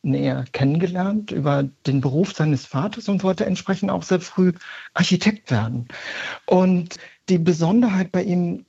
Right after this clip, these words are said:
kam dann mit dem Studium, dass er in den sechziger Jahren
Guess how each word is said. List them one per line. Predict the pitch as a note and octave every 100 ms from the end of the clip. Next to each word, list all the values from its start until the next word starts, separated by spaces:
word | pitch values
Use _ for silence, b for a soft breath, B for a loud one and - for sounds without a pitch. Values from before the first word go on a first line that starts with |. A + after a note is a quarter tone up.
| _ -
kam | - F3+ F3+ F3+
dann | E3 D#3+ D#3+ D#3+ b b D#3
mit | G#3 G#3
dem | G#3
Studium, | - - - D#3+ E3+ G#3 A3+ B3 B3 E3+
dass | E3 -
er | E3 D#3+ D#3+ D#3+ - _
in | D#3
den | D#3 C#3+
sechziger | D#3 D#3+ G#3 E3+
Jahren | C#3+ B2 C#3+ E3+ F3+ F3+ F#3